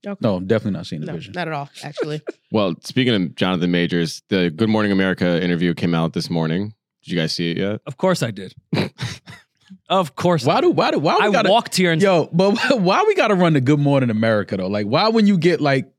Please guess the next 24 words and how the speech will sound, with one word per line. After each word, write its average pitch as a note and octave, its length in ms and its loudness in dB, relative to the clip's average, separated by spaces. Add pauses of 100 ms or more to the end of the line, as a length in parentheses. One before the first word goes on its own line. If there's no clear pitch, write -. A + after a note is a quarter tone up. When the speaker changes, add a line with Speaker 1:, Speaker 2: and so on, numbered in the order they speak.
(200)
Speaker 2:
X'd C#3 260 -2
out C3 160 2
of, B2+ 60 0
like, A#2+ 160 0
the A2+ 60 -2
Marvel A2+ 480 0
series A#2+ 720 0
and F#2 240 -8 (100)
Speaker 3:
Mm. C#3 260 -4 (140)
Speaker 2:
get B2+ 160 -2
found B2 420 0
guilty A#2+ 440 0
of A2+ 180 -2
a, F#2 160 -6
you C#3 140 -2
know, G2 260 -4 (260)
a, - 80 -10 (260)
a - 40 -18
crime A#2 640 -2
or F#2 200 -6
an F2+ 120 -8
assault A#2 400 -2
or G#2 80 -4
whatever, A2+ 400 0